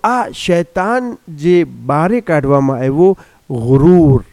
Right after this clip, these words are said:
પોતાને કંઈક લેખતો હતો, તો આપણી જિંદગીના અંદર પણ આવું જ કંઈક બનતું હોય છે. ઘણી વખત ઇન્સાન ખુદાના સામે આ રીતે શબ્દો બોલીને ખુદા મહાન છે, માફ કરશે, અને ગુનાહ પર ગુનાહ કરે છે.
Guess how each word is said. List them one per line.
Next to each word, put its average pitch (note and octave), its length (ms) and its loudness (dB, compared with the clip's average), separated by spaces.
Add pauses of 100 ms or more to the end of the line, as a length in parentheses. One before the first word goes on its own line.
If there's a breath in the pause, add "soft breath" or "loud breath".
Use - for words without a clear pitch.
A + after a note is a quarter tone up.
(520)
પોતાને E3 380 0
કંઈક D#3+ 240 -6
લેખતો C3 480 -4
હતો, B2+ 400 0 (260 soft breath)
તો D3+ 80 -2 (140)
આપણી C#3+ 300 -4
જિંદગીના C3+ 580 -4
અંદર C3 360 -6
પણ D#3 200 -6 (140)
આવું C#3 240 0
જ - 80 -12
કંઈક B2+ 140 -6
બનતું A#2 420 -6
હોય A#2 140 -4
છે. C3 300 -4 (240 soft breath)
ઘણી E3 220 0
વખત E3 300 -4
ઇન્સાન D3 540 -6 (340 soft breath)
ખુદાના D3 640 0 (540)
સામે D3 340 -2
આ C#3+ 180 0
રીતે C#3+ 360 -4
શબ્દો C#3 440 -4
બોલીને C#3 420 -2
ખુદા C#3 320 -6
મહાન C#3+ 400 -2
છે, D3 140 -6
માફ C#3+ 340 -2
કરશે, E3+ 380 -4 (320 soft breath)
અને C3+ 200 -6
ગુનાહ C3+ 300 -6
પર C3 160 -10
ગુનાહ C3+ 300 -6
કરે B2+ 280 -8
છે. C3 280 -8